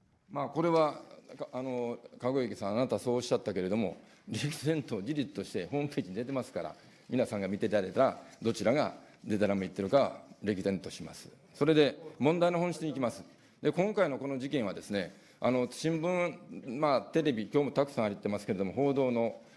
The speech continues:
見てると、全く論点が私の目から見るとずれてるんですよ。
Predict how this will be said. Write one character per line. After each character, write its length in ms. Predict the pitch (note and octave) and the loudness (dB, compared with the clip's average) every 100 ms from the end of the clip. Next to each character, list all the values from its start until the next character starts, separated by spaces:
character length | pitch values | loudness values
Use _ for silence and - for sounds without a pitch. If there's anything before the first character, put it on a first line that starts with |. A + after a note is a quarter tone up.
| - | -8
見 100 | A#2+ | -4
て 80 | A#2 | -2
る 100 | A#2+ | -2
と、 300 | A2+ G#2 E2+ - - | 0 -2 -2 -12 0
全 140 | D#3 E3+ F#3+ | 0 2 -2
く 80 | E3+ | 0
論 240 | F#3+ F#3+ | -2 -2
点 160 | B2 G#2+ | -2 -2
が 80 | G2 | 0
私 280 | G#2 A#2 | 0 -2
の 100 | C3 | 0
目 120 | C3 G2+ | 0 0
か 80 | |
ら 60 | G2 | 0
見 80 | F#2 | -2
る 60 | |
と 60 | F2+ | -4
ず 120 | F#2 | 2
れ 100 | C#3 | 2
て 120 | C#3+ | 2
る 80 | F3 | 0
ん 100 | D3 | -2
で 60 | - | -4
す 100 | - | -8
よ。 140 | D#2 | -14